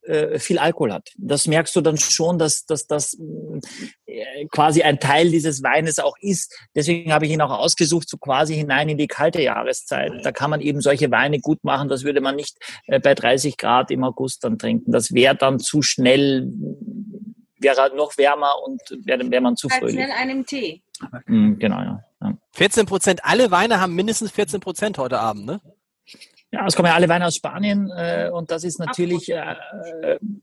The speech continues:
Speaker 1: äh, äh, ja, äh, natürlich ein bisschen wärmer auch als, als, als hier und das, äh, äh,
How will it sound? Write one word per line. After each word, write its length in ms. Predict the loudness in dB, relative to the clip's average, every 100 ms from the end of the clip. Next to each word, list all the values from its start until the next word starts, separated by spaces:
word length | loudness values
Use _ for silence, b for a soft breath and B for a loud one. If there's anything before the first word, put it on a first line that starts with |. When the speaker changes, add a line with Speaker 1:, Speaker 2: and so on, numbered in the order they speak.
| _ -8
Speaker 1:
äh, 40 |
äh, 140 | 0 4
ja, 180 | 4 2
äh, 360 | 0 2 2
natürlich 220 | 4 4
ein 100 | 4
bisschen 220 | 4 2 2
wärmer 260 | 2 2 -2
auch 160 | -4
als, 320 | -10 -6 -4 -2
als, 360 | -2 -2 -6 -2
als 240 | -2 -2
hier 240 | 0 0
und 160 | 0 -2
das, 240 | -2 -2
äh, 160 | 0 0
äh, 340 | 0 -2 -4